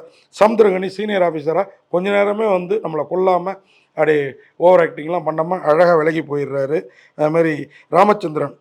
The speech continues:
முருகவேல் அப்படிங்கிற அந்த கேரக்டர்ல வராரு. அஹ், பிரிகேடா, நான் ஏற்கனவே சொன்ன மாதிரி இன்ஸ்பெக்டர் சுருதியா, அந்த அம்மா படத்துல ஒரு கலர்ஃபுல்லா சில விஷயம் வேணும்ல, காக்கி ட்ரெஸ்லயே கலர்ஃபுல்லா நம்மளை கவர்றாங்க. அதுக்காக அவங்கள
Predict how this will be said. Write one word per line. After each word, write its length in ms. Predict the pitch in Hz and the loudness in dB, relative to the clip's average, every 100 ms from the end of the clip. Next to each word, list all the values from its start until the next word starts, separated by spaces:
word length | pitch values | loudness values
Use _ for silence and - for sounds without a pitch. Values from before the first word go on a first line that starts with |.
| - | -6
முருகவேல் 460 | 180 214 190 156 - - | -2 0 0 0 -4 -12
அப்படிங்கிற 320 | 143 151 147 139 | -10 -8 -8 -8
அந்த 100 | 131 | -4
கேரக்டர்ல 360 | 143 139 139 135 | -4 -2 -2 0
வராரு. 260 | 135 139 156 - - _ - | 0 -2 -6 -12 -20 _ -6
அஹ், 500 | 156 151 143 139 139 143 | -2 -2 -4 -10 -14 -2
பிரிகேடா, 360 | 190 208 190 143 - | 0 2 2 0 -2
நான் 140 | 160 | -2
ஏற்கனவே 260 | 165 160 185 156 | 0 -2 -6 -6
சொன்ன 100 | 151 | -8
மாதிரி 240 | 160 185 | -8 -10
இன்ஸ்பெக்டர் 440 | 165 - 147 143 - _ _ - | -12 -16 -10 -12 -12 _ _ -6
சுருதியா, 420 | 202 196 175 190 202 _ _ 143 | -4 -2 0 0 -2 _ _ -4
அந்த 120 | 165 | -2
அம்மா 240 | 175 180 202 - _ _ _ _ - 156 | -2 0 -4 -4 _ _ _ _ -20 -2
படத்துல 320 | 175 262 262 233 247 | 2 4 4 6 4
ஒரு 160 | 190 160 - | 4 -2 2
கலர்ஃபுல்லா 460 | 277 247 262 269 240 | 4 2 0 0 0
சில 100 | 214 202 | 0 -4
விஷயம் 220 | - 208 | -6 -8
வேணும்ல, 220 | 185 208 - - - | -10 -14 -18 -20 0
காக்கி 220 | 254 247 | 2 2
ட்ரெஸ்லயே 320 | 208 220 - 233 | 0 0 0 0
கலர்ஃபுல்லா 360 | 180 196 165 196 175 | 2 0 0 -2 -2
நம்மளை 200 | 151 139 | -4 -6
கவர்றாங்க. 480 | 147 156 147 147 151 - _ - - | -4 -6 -8 -12 -14 -16 _ -20 -2
அதுக்காக 280 | 160 170 165 | 2 6 6
அவங்கள 200 | 151 | 4